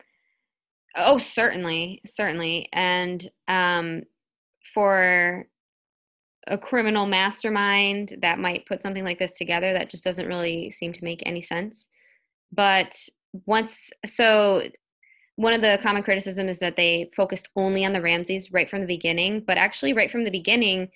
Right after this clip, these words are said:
they went to Access Graphics. Detective Everett and Detective Byfield were interviewing people and seeing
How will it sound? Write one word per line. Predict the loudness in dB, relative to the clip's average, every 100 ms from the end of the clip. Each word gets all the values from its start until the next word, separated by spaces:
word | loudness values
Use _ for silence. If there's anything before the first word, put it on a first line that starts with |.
| _ -20 _
they | 0 4 6 6 4 2
went | 0 0 0 0
to | -2 2 4 2 0 0
Access | -2 -2 -6
Graphics. | 0 2 2 2 0 0 -8
Detective | -8 -2 -2 -2 -2
Everett | -2 2 2 2
and | -2
Detective | -2 -4 -4 0
Byfield | 2 2 0 0 -2 -4 _ _ _
were | 0 2 4 2 0
interviewing | 0 2 2 0
people | -4 -6 -6 -6 -6
and | -8 -10
seeing | -6 -6 -6 -8